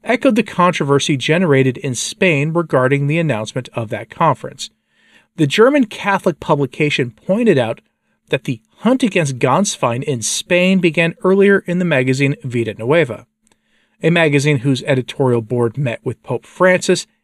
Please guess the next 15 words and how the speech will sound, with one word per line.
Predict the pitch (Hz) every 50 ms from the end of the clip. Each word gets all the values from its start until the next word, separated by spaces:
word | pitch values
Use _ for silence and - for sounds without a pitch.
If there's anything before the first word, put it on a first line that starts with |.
| _ _
in | - 202 208
the | 202
month | 170 151 143 139 131
of | 139 120 - -
August, | 131 127 120 110 113 - - - - -
and | 143 147 165 180 185 170
which, | 156 143 147 151 - - - _ _ _ _ _ _ -
according | 139 - - - 156 147 143 139 127
to | - - 139 120 123 - -
what | 131 127 127 120
is | 123 120 -
said, | - - - 214 175 123 127 147 143 - _ _ _ _ _
is | - 196 208 185
in | 208 180 - - _ _
permanent | _ _ _ - 208 214 208 208 208 202 190 -